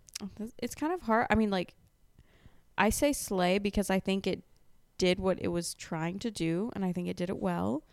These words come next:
It scared me. I appreciated the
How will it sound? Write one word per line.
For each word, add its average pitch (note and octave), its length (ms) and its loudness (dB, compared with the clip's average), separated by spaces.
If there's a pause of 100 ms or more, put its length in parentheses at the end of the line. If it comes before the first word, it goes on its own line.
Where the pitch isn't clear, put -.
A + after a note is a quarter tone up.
(260)
It - 180 -2
scared F3 420 -2
me. C4 320 -4 (600)
I G3+ 60 -4
appreciated G3 720 -6
the F#3 340 -8